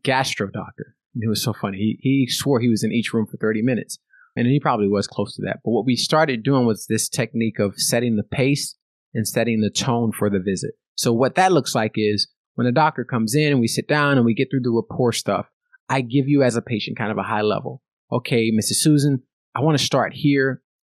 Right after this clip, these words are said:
get a little bit of information about this, and I'm gonna kinda sit back and listen and ask you some questions, and then we'll move on here." So it's really just setting expectations at the front end of, "I really wanna focus on this particular issue."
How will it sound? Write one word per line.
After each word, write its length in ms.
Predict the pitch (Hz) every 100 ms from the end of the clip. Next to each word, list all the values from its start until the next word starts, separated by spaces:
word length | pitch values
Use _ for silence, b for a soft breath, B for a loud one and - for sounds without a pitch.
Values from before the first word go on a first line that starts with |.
| _
get 100 | 131
a 40 |
little 100 | 123
bit 80 | 131
of 80 | 117
information 540 | 117 - 120 117 113
about 400 | 104 98 90 117
this, 400 | 107 147 143 - - _ _ _
and 120 | 117
I'm 80 | 120
gonna 120 | 120
kinda 200 | 113 110
sit 180 | - -
back 200 | 127 117
and 120 | 117
listen 320 | 113 113 117
and 100 | 110 -
ask 240 | 123 120
you 60 | 117
some 140 | 120
questions, 440 | 110 120 117 113 104
and 100 | 107
then 140 | 107
we'll 100 | 104
move 260 | 107 110 101
on 200 | 101 98
here." 260 | 98 - _
So 80 | -
it's 100 | 123
really 160 | 202 240
just 200 | 170 -
setting 240 | 180 156
expectations 800 | 143 - 147 120 - 127 127 113
at 140 | 107
the 60 | -
front 380 | - - 147 123
end 260 | 101 101 b b b _
of, 220 | 117 113 - _
"I 60 | 120
really 280 | 113 135 135
wanna 180 | 127 123
focus 380 | 131 113 117
on 320 | 117 107 107 95
this 180 | 127 -
particular 560 | 135 - 139 139 131
issue." 420 | 135 - 143 143